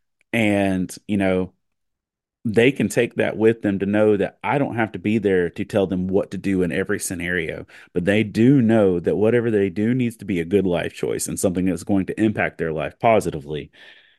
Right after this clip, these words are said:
And that's what Paul is hoping for, for the Philippians, and hon-, honestly, what I hope for, for the people I get to impact and, you know, connect with, is that they would learn to discern what is best.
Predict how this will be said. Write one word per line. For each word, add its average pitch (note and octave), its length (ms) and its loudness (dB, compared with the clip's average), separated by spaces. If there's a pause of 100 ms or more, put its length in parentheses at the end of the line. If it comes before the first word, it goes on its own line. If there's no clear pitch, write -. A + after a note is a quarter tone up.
(140)
And G2+ 520 2 (400)
that's A#2+ 220 -4
what - 160 0
Paul D#3 280 2
is A#2+ 100 -4
hoping G2 320 2
for, F#2 240 0
for - 160 -8
the F2 100 -10
Philippians, B2+ 580 0
and A2+ 200 -4
hon-, A2+ 160 -4 (160)
honestly, A2 340 -2
what F2+ 160 -2
I - 20 -2
hope A2+ 200 -2
for, G2+ 180 -6
for A#2+ 100 -8
the G2+ 80 -6
people G#2+ 300 -4
I G#2 100 0
get G2+ 200 -8
to - 80 -6
impact F#2+ 500 -4
and, F#2 320 -4 (720)
you G2+ 160 2
know, E2+ 80 -2
connect G#2+ 480 -2
with, D#2+ 320 -2 (680)
is G2+ 340 2
that D#2+ 200 -2
they G#2 220 4
would A2 160 4
learn G2+ 400 -2
to G2+ 100 -8
discern F2+ 600 -4
what F#2 360 0
is F#2 160 -6
best. - 520 -6